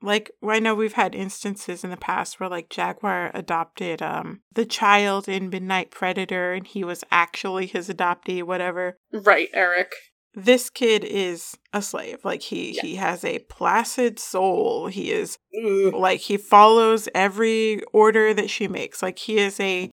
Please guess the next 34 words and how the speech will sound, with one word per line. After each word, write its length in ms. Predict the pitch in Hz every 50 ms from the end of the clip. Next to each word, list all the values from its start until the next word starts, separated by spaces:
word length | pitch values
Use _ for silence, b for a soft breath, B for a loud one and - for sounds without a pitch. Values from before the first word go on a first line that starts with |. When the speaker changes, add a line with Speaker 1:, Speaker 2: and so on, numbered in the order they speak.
| _ _ -
Speaker 1:
midnight 840 | 190 190 185 220 240 233 240 240 233 233 233 233 240 226 233 -
slave 520 | - - - 202 185 180 175 170 180 185 180 160
born 300 | 165 185 180 185 180 165
and 160 | 165 165 165
bred, 400 | - 156 - - - - - 196
which 220 | 185 196 196 -
is 80 | 220 -
something 320 | - 233 220 214 220 208
we'll 100 | 208 208
get 160 | 240 190 165 -
to 140 | - 180 170
eventually. 380 | 160 160 - 147 - - -
I'm 120 | - - 185
sorry 240 | - - - -
for 140 | 180 - -
derailing. 480 | 160 - - - 160 147 147 151 - - - _ _ _ _
Speaker 2:
That's 220 | - 269 - 381
okay, 140 | 508 466 440 427
that's 160 | 427 415 -
okay. 100 | 330 - - B B B B B _ _ _ _ _
But 140 | - 247 254
that 160 | - 285 277
scene 440 | - - - 359 415 349 294 262 - -
is, 380 | - 214 214 202 190 180 - -
like, 360 | - 170 160 160 - - - - - - - _ _ _ _ -
I 120 | - 202
thought 180 | - 226 214 185
it 40 |
was 140 | 165 - -
setting 280 | - 185 175 165 170 170
the 120 | 160 -
stage 440 | 190 - - - - - - - -
for 180 | - - - -
us 340 | 65 60 - - - -